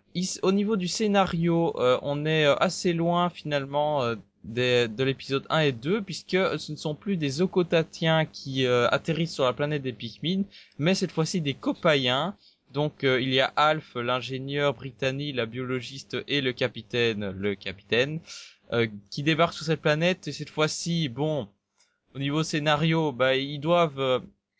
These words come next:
chercher de la nourriture, donc chercher du jus de fruits en l'occurrence, parce que les Copaïens se nourrissent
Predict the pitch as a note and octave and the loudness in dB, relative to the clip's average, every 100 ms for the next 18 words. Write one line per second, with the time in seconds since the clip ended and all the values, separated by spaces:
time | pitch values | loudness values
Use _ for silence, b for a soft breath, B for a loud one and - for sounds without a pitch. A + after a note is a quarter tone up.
0 | _ - - F#3 - - F3+ D#3 D3 C#3+ | _ -8 -4 -2 -2 0 0 2 0 0
1 | D#3 D3+ - - C#3 F#3+ D3+ A#2+ C3+ - | 0 -4 -6 -8 -6 -2 -2 -4 -6 -6
2 | D3 D#3+ C3+ A#2+ E3 E3 - D3+ E3+ C3+ | -4 -4 -4 -4 -2 -2 -4 -2 0 0
3 | A#2 - A#2 C3 D#3+ - A2+ A2 B2 C3 | -2 -4 -2 0 0 -2 -2 -2 -2 0
4 | B2 A#2 B2 A#2+ - G#2+ G2+ A#2+ A#2 - | 2 2 0 -4 -6 -6 -4 -6 -4 -4